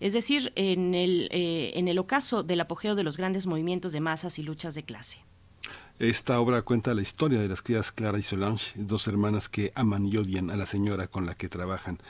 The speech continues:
Speaker 2: así que cuando están a solas se hacen pasar por ella, intercambiando papeles en un juego siniestro sobre el ejercicio del poder.
Speaker 1: Clara y Solange cometen un delito por el que están a punto de ser descubiertas. Todo apunta a ellas, por lo que solo les queda huir,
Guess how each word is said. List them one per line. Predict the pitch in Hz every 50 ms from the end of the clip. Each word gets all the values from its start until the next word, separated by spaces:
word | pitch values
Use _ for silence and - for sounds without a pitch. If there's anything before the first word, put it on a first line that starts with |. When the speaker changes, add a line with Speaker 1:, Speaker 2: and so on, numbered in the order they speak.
| - - - - -
Speaker 2:
así | 120 110 - - 170 165 165 - - -
que | - 120 104
cuando | - 110 104 95 92
están | - - 117 113 107
a | 98
solas | - - 123 117 110 107 98
se | - - - -
hacen | 117 - - 101 -
pasar | - 95 - 101 92
por | - - 90 95
ella, | 95 87 92 110 107 - - - - -
intercambiando | - 110 - 113 - - 110 107 95 104 101 101 98 98
papeles | - 92 - - 101 98 90 82 - - -
en | - 123 113
un | 107
juego | - - 113 107 95 90
siniestro | - - 92 92 95 92 - - - 107 104 98 - - - -
sobre | - - 113 95 98 92
el | 92
ejercicio | 85 - 92 87 - 113 104 - 90 80
del | 76
poder. | - - 71 69 69 - - - - - - - - - - -
Speaker 1:
Clara | - 208 202 202 214 247 269 - -
y | 185 180
Solange | - 180 170 170 180 202 226 240 233 - -
cometen | - - 165 156 160 160 - 196 190 190 190
un | - 175 175
delito | 160 147 147 143 - 139 131
por | - 151
el | 151 143
que | - 156
están | 147 - 165 165
a | 160 156
punto | - 170 160 165 147
de | 156
ser | 147 - 175 156
descubiertas. | 151 156 - - 151 143 156 151 143 - - 143 - - - - - - - - -
Todo | 196 196 190 196 196 196 175 -
apunta | - 156 156 - 185 185 180 170 - 190 180 - - -
a | 147 160
ellas, | 160 160 151 139 151 147 - - - - -
por | - 170 160 160
lo | 160 151
que | 156 - 170 165 160 139
solo | - - - 226 226 226 202
les | 175 156 -
queda | - 196 190 180 190 190 - -
huir, | - 160 170 180 190